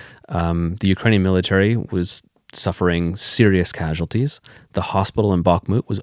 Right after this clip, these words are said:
overflowing with really gruesome wounds and wounded soldiers. The Russians also were taking huge casualties. You'll remember Wagner and its warlord leader, Yevgeny Prigozhin,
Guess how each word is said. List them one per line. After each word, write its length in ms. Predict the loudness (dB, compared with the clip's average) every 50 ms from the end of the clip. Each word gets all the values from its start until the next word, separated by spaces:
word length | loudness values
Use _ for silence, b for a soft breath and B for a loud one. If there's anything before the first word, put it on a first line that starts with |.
| 0 4
overflowing 800 | 6 6 6 6 2 0 -2 -2 -2 0 0 0 0 -2 -2 -6 _ _ _ _ _
with 320 | -4 0 0 0 0 -2 -6 -6
really 680 | -4 0 2 6 8 8 8 8 8 6 2 0 -2 b b b b b -12 -6
gruesome 720 | -2 0 2 4 4 4 4 2 0 -2 -2 -4 -6 -8 -12 _ _ _ _ _ _ _ _ -6
wounds 540 | -2 -2 0 0 0 0 0 0 -2 -6 -10 _ _ _ _ _ _
and 180 | -6 -4 0 2
wounded 240 | 2 2 2 0 0
soldiers. 500 | -2 -2 -2 -2 -2 -4 -4 -6 -8 B B B B B B B B B B _
The 80 | 4 6
Russians 320 | 6 6 6 2 0 0
also 420 | 0 0 0 0 2 2 2 2 2
were 180 | 0 -2 -2
taking 540 | 0 0 0 -2 -2 -2 -4 -2 -2 -2 -4 -6 _
huge 540 | -14 -14 -8 -2 2 6 6 6 6 4 2
casualties. 520 | 0 0 0 0 -2 -2 0 2 4 6
You'll 120 | 6 6
remember 420 | 6 6 6 6 8 8 6 6 4 2
Wagner 580 | 2 4 4 6 4 4 4 2 4 4 4 4
and 340 | 4 4 2 2 2 0 0
its 280 | -2 -4 -4 -4 -6
warlord 580 | 0 2 4 6 6 6 8 8 6 6 6 4
leader, 380 | 2 2 4 4 6 6 6 4
Yevgeny 380 | 4 2 2 2 2 2 2
Prigozhin, 500 | 2 0 2 2 2 4 4 2 0 -2